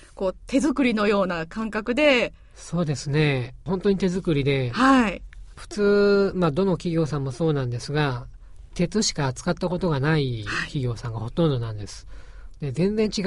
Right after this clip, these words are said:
Speaker 2: う材料である、まあ、このカーボンの素材をどういうふうに加工するか、成形するかっていうのは、
Speaker 1: はい。
Speaker 2: 全く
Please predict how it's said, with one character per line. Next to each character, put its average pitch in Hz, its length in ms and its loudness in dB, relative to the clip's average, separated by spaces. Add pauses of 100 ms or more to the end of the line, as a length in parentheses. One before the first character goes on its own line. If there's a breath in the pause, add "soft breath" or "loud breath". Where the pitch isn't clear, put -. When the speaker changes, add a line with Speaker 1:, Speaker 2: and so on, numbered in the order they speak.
(120)
Speaker 2:
う 190 40 2
材 185 240 2
料 185 200 4
で 143 140 2
あ 131 100 -2
る、 139 400 2 (180)
ま 135 80 -8
あ、 - 20 -8
こ 127 100 -10
の 127 120 -6
カ 151 260 -4
ー - 20 -4
ボ 117 140 -6
ン 110 80 -8
の 110 140 -8
素 127 160 -8
材 120 240 -2
を 135 340 0 (320)
ど 160 120 0
う - 40 2
い - 20 2
う - 20 2
ふ 220 40 2
う 226 60 4
に 156 100 2
加 - 180 -8
工 151 180 4
す 147 160 -6
る 139 100 -4
か、 - 280 -10 (140)
成 151 240 0
形 147 160 0
す 156 120 -4
る 143 100 -6
か 123 80 -6
っ 120 60 -8
て 135 100 -8
い - 20 -4
う 120 40 -4
の 110 60 -2
は、 113 60 0
Speaker 1:
は 139 100 -2
い。 - 100 -12
Speaker 2:
全 180 140 -2
く 180 520 0